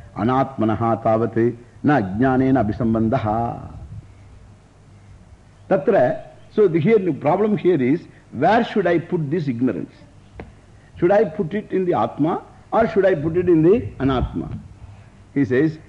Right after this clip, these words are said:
so tatra tayor madhye anatmanaha, anatmanaha,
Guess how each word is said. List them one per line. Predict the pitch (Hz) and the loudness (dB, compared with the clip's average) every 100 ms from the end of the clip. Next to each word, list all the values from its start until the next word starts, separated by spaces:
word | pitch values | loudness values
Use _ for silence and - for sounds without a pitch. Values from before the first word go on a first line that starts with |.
| - - | -20 -2
so | 120 | 0
tatra | 113 113 - 139 123 | 2 -2 -2 -4 0
tayor | 110 127 139 | 2 2 2
madhye | 110 104 147 120 117 104 - - - - - - - | 0 0 0 0 -4 -10 -18 -20 -20 -20 -20 -16 -2
anatmanaha, | 127 135 - - 120 113 143 123 117 - - - - | 0 0 -2 -2 0 0 0 0 -4 -8 -14 -16 -2
anatmanaha, | 151 208 208 185 170 151 110 110 | 2 2 0 -2 0 0 -2 -4